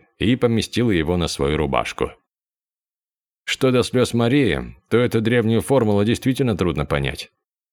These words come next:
Даже после многих экспериментов и получения большого объёма данных о духовных телах, я всё ещё ничего не понимаю, когда смотрю на эту формулу. Лейлин выглядел подавленным, и его мысли быстро крутились в голове.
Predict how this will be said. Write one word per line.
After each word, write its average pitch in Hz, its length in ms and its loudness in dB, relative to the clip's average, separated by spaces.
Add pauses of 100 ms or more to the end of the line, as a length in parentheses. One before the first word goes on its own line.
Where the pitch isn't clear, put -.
(120)
Даже 98 280 0
после 104 300 -2
многих 104 360 0
экспериментов 92 760 -2
и 78 80 -2
получения 87 680 -2 (140)
большого 95 420 0
объёма 82 340 0
данных 92 500 -2 (300)
о - 80 -2
духовных 80 500 0
телах, 87 380 -2 (540)
я 113 160 0
всё 151 180 0
ещё 147 220 0
ничего 120 320 0
не 110 100 0
понимаю, 82 600 -2
когда 82 260 -2
смотрю 80 400 -2
на 80 120 0
эту 73 140 -4
формулу. 69 520 -4 (960)
Лейлин 117 480 0
выглядел 113 380 0
подавленным, 98 680 -2 (180)
и 80 80 -2
его 90 240 0
мысли 98 340 0
быстро 104 460 0
крутились 82 480 -2
в - 20 -4
голове. 71 440 -2